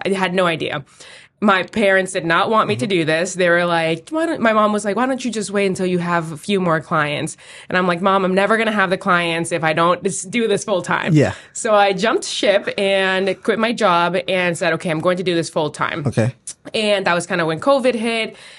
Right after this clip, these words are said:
Speaker 1: and it was fine. I, there was months where I didn't have any clients, and then it just,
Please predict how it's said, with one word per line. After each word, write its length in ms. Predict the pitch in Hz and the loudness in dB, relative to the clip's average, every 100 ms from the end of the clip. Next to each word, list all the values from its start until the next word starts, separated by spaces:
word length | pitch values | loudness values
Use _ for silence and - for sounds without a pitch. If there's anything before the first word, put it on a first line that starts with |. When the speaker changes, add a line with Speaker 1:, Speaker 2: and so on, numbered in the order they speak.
| - | -8
Speaker 1:
and 320 | 214 233 220 226 | -4 0 0 2
it 80 | |
was 160 | 320 370 | 0 0
fine. 360 | 226 185 190 202 | 2 2 2 2
I, 160 | 185 | 0
there 160 | 185 196 | 0 -2
was 160 | 190 | 0
months 280 | 190 185 185 | 0 -2 -2
where 140 | 196 180 | 0 2
I 140 | 170 | 2
didn't 260 | 175 180 170 | 0 -2 0
have 300 | 175 170 165 | 0 0 0
any 160 | 165 | -2
clients, 420 | - 220 208 202 | -2 0 0 -2
and 100 | 196 | -2
then 120 | 202 262 | 0 0
it 160 | 311 | -2
just, 260 | 320 285 | -4 -4